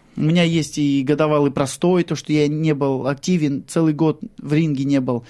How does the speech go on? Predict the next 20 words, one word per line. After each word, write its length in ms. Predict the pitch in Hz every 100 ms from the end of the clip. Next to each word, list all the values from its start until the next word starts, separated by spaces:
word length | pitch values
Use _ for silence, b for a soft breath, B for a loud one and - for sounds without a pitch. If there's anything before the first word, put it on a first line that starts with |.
| B
Спарринги, 560 | B - 180 185 175 160
тренировки 480 | 170 170 170 160 -
я 100 | 156
продолжал, 540 | 151 151 160 190 165
но 220 | 156 160 151
нужно 300 | 165 165 156
понимать 400 | 165 165 196 190
то, 100 | 160
что 220 | 147 -
сам 280 | 151 - 185
соревновательный 760 | 156 160 151 160 196 202 180 165
опыт, 440 | 156 147 147 131 - b b
ну, 200 | 175 196 202
даже 320 | 170 196 175
за 160 | 160
это 180 | 185 180
я 140 | 143 135
благодарен. 540 | 143 139 139 135 123
Я 180 | 135
з-, 100 | 147